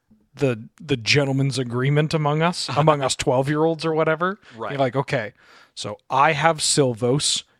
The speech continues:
Speaker 1: you have Rorix, you have Jareth, et cetera.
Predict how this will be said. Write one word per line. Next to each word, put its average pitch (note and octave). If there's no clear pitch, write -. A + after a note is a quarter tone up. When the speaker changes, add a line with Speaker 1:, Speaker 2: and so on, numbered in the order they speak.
Speaker 1:
you C3
have D3+
Rorix, B2+
you D3
have C3
Jareth, A#2+
et A#2+
cetera. A2+